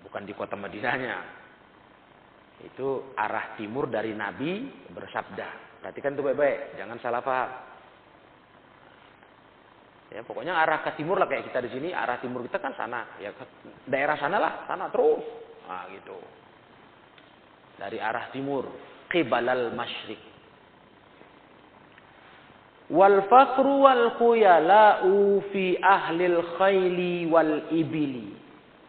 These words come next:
Dan kesombongan, al fakhru, khuyala,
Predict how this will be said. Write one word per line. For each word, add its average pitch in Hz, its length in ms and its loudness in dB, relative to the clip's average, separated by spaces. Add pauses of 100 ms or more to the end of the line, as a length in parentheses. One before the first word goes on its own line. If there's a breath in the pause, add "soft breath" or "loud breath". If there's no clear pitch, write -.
Dan 131 380 0
kesombongan, 175 920 2 (920)
al 120 240 -2
fakhru, 151 720 0 (1120)
khuyala, 151 1040 2